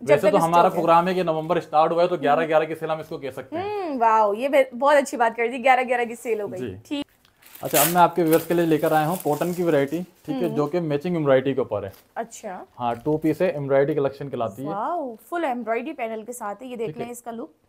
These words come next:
Speaker 2: स्टफ इसका कॉटन है, साइज इसका स्टैंडर्ड मीडियम कहलाता है,
Speaker 1: हम्म।
Speaker 2: यानी ट्वेंटी प्लस चेस्ट साइज है और
Speaker 1: ठीक।
Speaker 2: थर्टी सिक्स, थर्टी सेवन इसकी लेंथ है।
Speaker 1: सही है।
Speaker 2: ठीक है, ये आपने शर्ट देख ली।
Speaker 1: हम्म।
Speaker 2: इसी तरीके से ट्राउजर के ऊपर भी हल्का सा काम हुआ हुआ है।
Speaker 1: ये ट्राउजर है, ठीक है। ये देखें इसके जो भाई कह रहे हैं बॉटम पे काम है,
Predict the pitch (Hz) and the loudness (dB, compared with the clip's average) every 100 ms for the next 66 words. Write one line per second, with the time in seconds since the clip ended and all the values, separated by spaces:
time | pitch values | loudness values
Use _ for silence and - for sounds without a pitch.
0 | - 127 - 147 139 147 135 131 151 170 | -14 -10 -4 -4 -4 -6 -4 -2 -2 -2
1 | 160 143 143 156 151 156 151 147 147 156 | -2 0 2 0 0 -4 -2 -6 -4 -4
2 | 139 139 160 156 139 135 175 180 262 233 | -2 -2 -2 0 0 0 -6 -6 -10 -8
3 | 127 139 147 143 143 151 156 156 143 156 | -8 -8 -4 -4 -4 -4 -4 -2 -2 -2
4 | 156 151 151 160 165 165 135 143 151 143 | 0 -2 0 0 0 0 -2 -4 -10 -6
5 | 131 139 143 143 139 135 110 107 101 95 | -6 -6 -6 -6 -8 -10 -8 -8 -10 -8
6 | - 208 170 180 320 _ 143 139 143 135 | -2 -2 -4 -10 -12 _ -12 -4 -2 -2
7 | 139 135 143 151 156 156 170 - - 233 | -4 -6 -4 -2 -2 -2 -6 -10 -14 -10
8 | 220 208 165 165 151 175 175 - _ _ | -8 -4 0 0 0 -2 -4 -6 _ _
9 | 160 147 147 165 160 151 151 147 143 139 | 2 4 4 2 2 2 2 0 0 -2
10 | 139 120 120 107 95 92 90 - 247 240 | 0 -2 -2 -4 -6 -8 -12 -12 -10 -8
11 | 254 196 180 185 175 185 269 269 285 - | -6 -6 -6 -10 -10 -12 -10 -6 -6 -8
12 | 202 180 214 226 220 254 247 247 233 226 | -10 -8 -6 -6 -6 -10 -12 -14 -12 -8
13 | 226 226 226 208 214 247 - _ _ _ | -8 -6 -6 -6 -8 -8 -12 _ _ _
14 | _ 208 208 220 214 214 190 - 170 | _ -8 -6 -8 -10 -12 -12 -14 -20